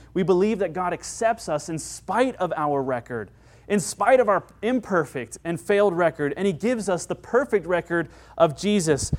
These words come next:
so that we will live the rest of our life for him, in a pursuit of what he loves,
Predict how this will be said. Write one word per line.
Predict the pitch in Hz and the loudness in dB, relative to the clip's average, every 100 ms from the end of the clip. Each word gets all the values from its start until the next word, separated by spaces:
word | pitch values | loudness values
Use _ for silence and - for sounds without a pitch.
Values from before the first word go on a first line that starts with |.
| - | 0
so | - 208 | 6 8
that | 190 170 | 8 6
we | 214 240 | 4 4
will | 190 180 | 4 4
live | 196 220 175 | 6 6 4
the | 180 | 2
rest | 170 254 262 | 4 4 2
of | 226 | 0
our | 208 190 | 0 0
life | 170 165 - - | -2 -4 -8 -20
for | - 175 156 | -6 -2 0
him, | 151 139 110 101 - - - - - - | -2 -8 -10 -14 -20 -20 -20 -20 -18 -4
in | 214 | -2
a | 214 | 2
pursuit | 220 202 - 247 277 - | 2 0 2 2 2 2
of | 190 165 | -2 0
what | 190 | -2
he | 170 190 | -2 -2
loves, | 180 196 185 151 | 2 4 4 2